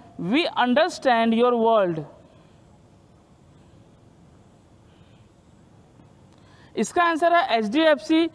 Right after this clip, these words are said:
तो एचडीएफ़सी banking sector company है, यानी कि banking company है जो कि banking से related सारी चीज़ों को deal करती है। तो इसके mutual funds भी हैं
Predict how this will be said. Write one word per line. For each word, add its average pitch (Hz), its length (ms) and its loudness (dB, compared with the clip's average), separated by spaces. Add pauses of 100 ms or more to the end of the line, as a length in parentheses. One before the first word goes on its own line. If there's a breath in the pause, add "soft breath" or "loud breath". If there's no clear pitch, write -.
(280 loud breath)
तो - 60 -2 (120)
एचडीएफ़सी 285 720 0
banking 226 500 -2
sector 285 340 0
company 277 400 -2
है, 277 120 2
यानी 262 200 0
कि 262 140 -4
banking 208 500 -4
company 277 400 0
है 277 240 2 (360 loud breath)
जो 226 160 0
कि 294 200 0
banking 233 500 -2
से 277 100 -2
related 269 180 -2
सारी 262 140 -2
चीज़ों 277 260 -6
को 262 240 -4 (120)
deal 233 200 0
करती 262 400 -2
है। 262 220 2 (340 loud breath)
तो 247 60 -4
इसके 254 340 -4
mutual 254 460 0
funds 262 380 -2
भी 247 200 -2
हैं 262 280 2